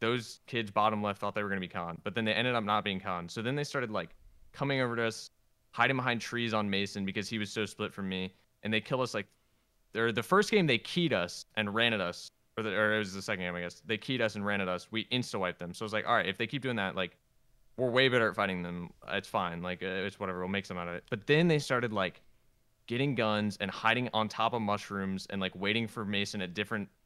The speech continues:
spots and just being weird. And they, like, D M'd him saying they didn't, they, they needed the loot and they didn't care if it grouped with or something. All right, this is already over. Um, and so we tried to, like, do something that added, like, forty-five seconds onto our loot route time, and then it's just, like,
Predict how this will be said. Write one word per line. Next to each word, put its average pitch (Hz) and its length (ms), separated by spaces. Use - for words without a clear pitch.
spots 92 480
and 110 120
just 113 160
being 117 300
weird. 104 320
And 110 180
they, 117 80
like, 107 220
D 107 120
M'd 110 200
him 110 100
saying 104 480
they 113 160
didn't, 104 280
they, 107 300
they 113 120
needed 110 260
the 101 60
loot 101 160
and 95 100
they 95 80
didn't 95 220
care 90 520
if 87 240
it 92 120
grouped - 240
with 87 140
or 85 140
something. 85 260
All 85 80
right, 52 160
this 101 160
is 90 120
already 85 240
over. - 960
Um, 90 460
and 104 100
so 117 140
we 123 100
tried 139 200
to, 127 80
like, 107 260
do 113 120
something 107 580
that 104 180
added, 101 260
like, 95 180
forty-five 113 640
seconds 107 300
onto 104 160
our 95 100
loot 92 200
route 104 180
time, 113 380
and 104 160
then 104 100
it's 104 240
just, 110 160
like, 95 240